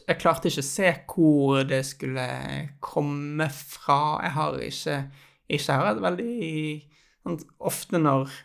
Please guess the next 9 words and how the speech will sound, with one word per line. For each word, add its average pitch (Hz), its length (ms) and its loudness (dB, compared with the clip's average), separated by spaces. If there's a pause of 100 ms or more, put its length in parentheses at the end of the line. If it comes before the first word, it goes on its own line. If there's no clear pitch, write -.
man 147 240 0
sn-, 170 480 -10
kristne 147 360 0
snakker 131 400 2
om 123 180 -4
hvordan 127 320 4
man 120 120 -6
skal 131 220 -4
kunne 135 320 0